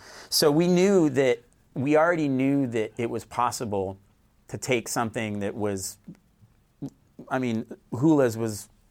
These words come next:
very similar to the Wave in a lot of ways. So we knew we'd already done it once. We h-, were hoping and thought we could do it again. But at that time,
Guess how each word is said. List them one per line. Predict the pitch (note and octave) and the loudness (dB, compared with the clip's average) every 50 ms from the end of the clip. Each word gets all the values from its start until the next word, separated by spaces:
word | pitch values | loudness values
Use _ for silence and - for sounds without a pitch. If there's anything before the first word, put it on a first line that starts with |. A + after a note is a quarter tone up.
| _ _ _ _ _ _ - D#2+ - - | _ _ _ _ _ _ -18 -16 -12 -10
very | C3 A2 B2+ B2 B2 A#2+ A#2 | -6 -2 0 2 2 2 0
similar | G#2+ - - C3+ B2+ B2 A#2+ A2+ G#2+ | 0 0 -2 0 0 0 -2 -2 -4
to | - - | -4 -6
the | A#2+ A2 | -6 -2
Wave | G#2 A2+ A2+ A2+ G#2+ | 0 2 2 2 2
in | A2 G2+ | 0 -2
a | G2+ | -2
lot | G#2 G#2 G#2 G#2 | -2 -2 0 0
of | G#2+ | 2
ways. | A#2 A2+ G#2+ - | 2 2 0 -2
So | - B2 | -4 -4
we | A2+ A#2 B2 | -4 -2 -2
knew | B2+ C3+ C#3+ C#3+ C3+ | -2 -2 -2 -4 -4
we'd | C3 B2+ A#2 B2 A#2+ | -4 -4 -2 0 0
already | C3 D3 D3 C3 | 0 0 0 -2
done | A2 B2 B2 A#2 | -2 -4 -4 -4
it | G#2+ - | -6 -6
once. | G#2+ A2 A#2 A2+ G#2+ G2 F#2+ - - - _ - - - - - - - _ _ _ _ _ _ _ _ - | -6 -4 -2 -2 -4 -6 -8 -12 -14 -16 _ -20 -20 -20 -20 -20 -20 -20 _ _ _ _ _ _ _ _ -6
We | A2+ C3 B2+ B2 | -4 -2 -2 -2
h-, | B2+ - - | -2 -2 -2
were | B2+ B2 A2+ | 0 0 2
hoping | B2+ B2+ B2+ - B2 A2 | 0 -2 -2 -4 -6 -6
and | G#2 G2 | -4 -2
thought | G2+ A#2+ G#2+ A2 A#2 | 0 0 0 0 -2
we | A2 | -6
could | G2 - A2+ G2 | -10 -10 -10 -8
do | A2 A2 G2+ | -8 -6 -6
it | G2+ | -6
again. | G2 F2+ F#2+ G#2+ G#2 G#2 G2+ G2+ A2 G2+ | -6 -6 -4 -4 -4 -4 -4 -6 -6 -4
But | A#2 A2 - - | -4 -2 0 -2
at | A#2+ A2+ - | -2 0 0
that | B2+ B2+ B2 | 0 -2 0
time, | - - C3 A#2+ A#2+ A2+ A2+ | -2 -2 -2 -2 -2 -4 -6